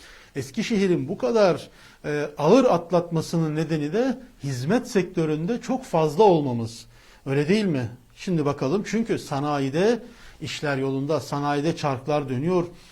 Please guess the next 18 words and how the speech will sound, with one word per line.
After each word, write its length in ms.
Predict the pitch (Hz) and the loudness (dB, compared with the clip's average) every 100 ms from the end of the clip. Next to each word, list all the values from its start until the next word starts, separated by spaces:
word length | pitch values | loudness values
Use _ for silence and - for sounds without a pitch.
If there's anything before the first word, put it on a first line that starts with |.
| - - | -20 -16
sanayide 540 | - 143 147 147 175 | -6 -2 -2 0 2
rekorlar 560 | 147 139 143 131 175 190 | 0 0 -2 2 2 2
kırılıyor, 560 | 202 214 196 165 139 | 0 2 4 4 2
elektrik 600 | 135 139 143 - 170 165 | -2 -4 -4 -2 -2 -2
tüketim 400 | - 165 135 160 | -4 -6 -4 -2
rekorları 480 | 147 147 147 147 143 | -2 0 0 0 -2
kırılıyor, 420 | 151 143 143 139 | -4 -2 0 0
başka 300 | 127 127 - | -2 -4 -2
rekorlar 460 | 151 143 147 139 139 | -2 0 0 2 0
var. 280 | 135 170 196 - - - - - - | 2 0 0 -10 -20 -20 -20 -20 -8
Ee, 420 | 151 139 139 135 135 - - | -2 0 0 0 -2 -6 0
onların 420 | 220 190 175 165 | 2 6 4 4
da 100 | 160 | 4
kendince 420 | 165 160 165 156 | 4 4 4 2
sorunları 460 | 156 156 156 151 147 | 2 2 4 2 4
var 180 | 147 | 2
tabii 240 | 147 139 202 | 0 0 0
ama 320 | 269 254 - | 2 2 0